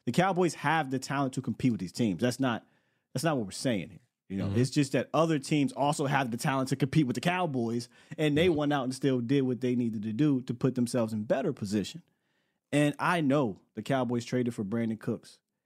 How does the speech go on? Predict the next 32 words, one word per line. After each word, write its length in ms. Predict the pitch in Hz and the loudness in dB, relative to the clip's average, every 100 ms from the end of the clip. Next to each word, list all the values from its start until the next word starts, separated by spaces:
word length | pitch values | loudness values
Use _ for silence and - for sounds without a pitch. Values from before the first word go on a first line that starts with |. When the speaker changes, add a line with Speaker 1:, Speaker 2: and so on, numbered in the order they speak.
| - | -6
Speaker 1:
and 80 | 113 | -4
they 60 | |
traded 280 | 107 127 113 | -2 0 -2
for 100 | 110 | -4
Stephon 520 | 107 - 110 113 107 | -8 -4 -4 -4 -6
Gilmore. 380 | 104 101 95 - _ _ _ _ - | -6 -8 -8 -14 _ _ _ _ -2
You 60 | 180 | 0
know 80 | |
why 360 | 165 113 135 165 | 2 0 0 0
they 120 | 175 | -2
traded 320 | 170 190 180 | -2 -2 -2
for 100 | 175 190 | -2 -2
those 180 | 185 | -2
dudes? 400 | 180 202 202 - _ _ _ _ - | 0 0 -2 -8 _ _ _ _ -20
Speaker 2:
They 60 | 85 | -4
knew. 60 | 95 | 2
Speaker 1:
'Cause 160 | 156 | 2
they 140 | 143 135 | 4 0
had 340 | 131 170 185 | 0 0 -2
to, 160 | - 143 | -2 -2
'cause 180 | 139 127 | 0 0
they 100 | 185 | 2
don't 200 | 233 185 | 0 -6
sign 440 | - 160 170 165 | -4 0 2 0
free 280 | 143 147 131 | 0 0 2
agents 440 | 147 170 135 110 - | 2 0 -2 -2 0
like 180 | 120 123 | 0 0
these 140 | 117 135 | -2 0
other 220 | 131 120 | 0 0
teams 380 | - 117 101 92 | -2 -2 -2 -2
do. 300 | 135 170 - _ _ _ _ | -2 -2 -4 _ _ _ _
Speaker 2:
Hmm. 100 | - | -6